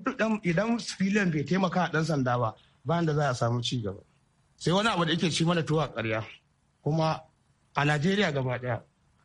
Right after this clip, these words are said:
shi ne rashin gaskiya da rashin aiki na kwarai ga ɗan sanda, wanda wasu suna yi majority gaskiya, amma wasu magana ta gaskiya ba sa yi. Kai ne za ka kawo ƙara, kai kake da gaskiya,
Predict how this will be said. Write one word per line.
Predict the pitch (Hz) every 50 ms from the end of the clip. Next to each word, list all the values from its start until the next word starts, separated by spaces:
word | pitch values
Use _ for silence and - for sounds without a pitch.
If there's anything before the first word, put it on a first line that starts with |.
| _ _
shi | - - 196 208
ne | 208 196 170
rashin | 165 180 170 175 175 147 135
gaskiya | 139 139 131 - 143 147 139
da | 131 131
rashin | 143 180 175 - 156 -
aiki | - 147 165 165 165 - 143 113 - -
na | 120 127 143
kwarai | - 147 147 147 143 - - _ _ _ _ _ _ -
ga | 107 113 -
ɗan | - 160 170 160
sanda, | - 151 123 107 - 104 - - _ _ _ _ _ _ _ _ _ -
wanda | 123 139 156 147 143 135 123 110 - - _ _ _ -
wasu | 131 165 165 175
suna | 175 - 202 202 170 151
yi | 143 139
majority | 135 127 123 139 160 175 175 151 143 123
gaskiya, | 127 120 - - 139 120 113
amma | 113 127 143
wasu | 156 165 160 - 180 175 - - _ _ - _ -
magana | - 127 143 185 185 165 -
ta | 170
gaskiya | 160 160 139 - - 143 135 127 135 131 -
ba | 147 156
sa | 151 - 143 120
yi. | 107 110 107 - -
Kai | - 175 202
ne | 190 175
za | 170 180
ka | 170 151
kawo | - - 156 151 156 160 160
ƙara, | - 156 160 151 151 139 123 -
kai | 170 180
kake | 180 220 - - 147
da | 131 113
gaskiya, | 135 127 - - 143 135 123